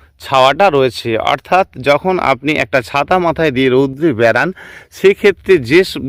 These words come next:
যে বিষয়টা দাঁড়াচ্ছে এই ইনডোর প্ল্যান্টের গাছের ক্ষেত্রেও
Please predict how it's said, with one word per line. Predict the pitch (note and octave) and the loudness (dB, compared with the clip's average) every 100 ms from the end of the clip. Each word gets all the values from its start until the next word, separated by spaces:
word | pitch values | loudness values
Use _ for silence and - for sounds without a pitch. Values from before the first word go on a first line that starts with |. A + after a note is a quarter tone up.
| B2+ | 0
যে | F3 F#3 | 2 2
বিষয়টা | F#3 F#3+ E3+ D3 | 0 -2 0 0
দাঁড়াচ্ছে | C3 C3 B2+ - G#3+ F#4+ C3+ | 2 0 -2 -8 -8 -4 -2
এই | C3 B2 - - - D#3 | -2 -6 -14 -20 -6 -2
ইনডোর | F#3+ F#3+ G3 - | 2 4 4 4
প্ল্যান্টের | E3 D#3+ D#3+ C#3 A#2+ | -2 0 -2 -2 -2
গাছের | C#3 D#3 D3 | -4 -6 -12
ক্ষেত্রেও | C#3 D3 | -8 -6